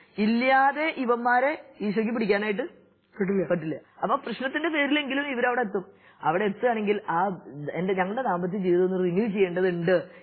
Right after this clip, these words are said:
Speaker 1: എന്നൊരു ബോധ്യം ഈ, ഏ, വിവാഹ, ഏ, കഴിച്ച ദമ്പതിമാർക്ക് ഉണ്ടാകേണ്ടത് വളരെ അത്യാവശ്യമാണ്. അത്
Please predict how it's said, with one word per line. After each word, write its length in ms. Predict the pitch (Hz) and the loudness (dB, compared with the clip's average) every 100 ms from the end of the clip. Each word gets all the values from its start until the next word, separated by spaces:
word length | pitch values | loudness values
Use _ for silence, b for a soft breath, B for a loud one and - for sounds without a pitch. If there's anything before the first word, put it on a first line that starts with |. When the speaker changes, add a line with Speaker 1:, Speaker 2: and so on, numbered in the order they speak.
| - | -2
Speaker 1:
എന്നൊരു 280 | 254 339 349 | -2 2 2
ബോധ്യം 680 | 226 185 165 202 196 196 B - | 4 4 4 0 -2 -2 B -6
ഈ, 300 | 165 208 - - | -2 -2 -4 -4
ഏ, 200 | 151 151 | -4 0
വിവാഹ, 420 | 170 170 175 175 | 2 2 0 0
ഏ, 880 | 190 190 - 160 160 156 147 123 143 | -2 -4 -10 -14 -12 -10 -12 -12 -6
കഴിച്ച 340 | 170 160 - 190 | -4 -4 -4 -4
ദമ്പതിമാർക്ക് 680 | 185 170 196 180 156 - | -2 2 2 0 -4 -6
ഉണ്ടാകേണ്ടത് 580 | 190 165 156 156 156 180 | -8 -4 -2 -2 -4 -4
വളരെ 220 | 226 175 | -2 -2
അത്യാവശ്യമാണ്. 440 | 170 170 143 143 135 | -2 -4 -6 -6 -4
അത് 240 | 160 | -4